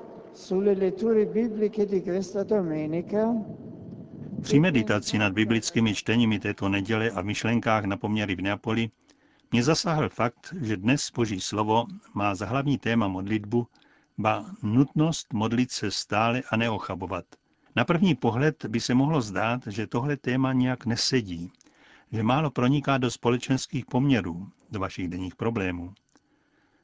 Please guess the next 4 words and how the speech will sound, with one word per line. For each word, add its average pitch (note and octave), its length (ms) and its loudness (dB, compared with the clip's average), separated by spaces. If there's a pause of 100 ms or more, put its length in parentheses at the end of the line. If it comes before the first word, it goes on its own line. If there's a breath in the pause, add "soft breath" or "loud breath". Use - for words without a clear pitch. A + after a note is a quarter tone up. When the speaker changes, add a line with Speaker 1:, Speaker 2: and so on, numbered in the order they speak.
(140)
Speaker 2:
Avšak, A#2+ 440 -2 (760)
zamyslíme-li A2+ 800 0
se, - 300 -6 (520)
pochopíme, D3 600 0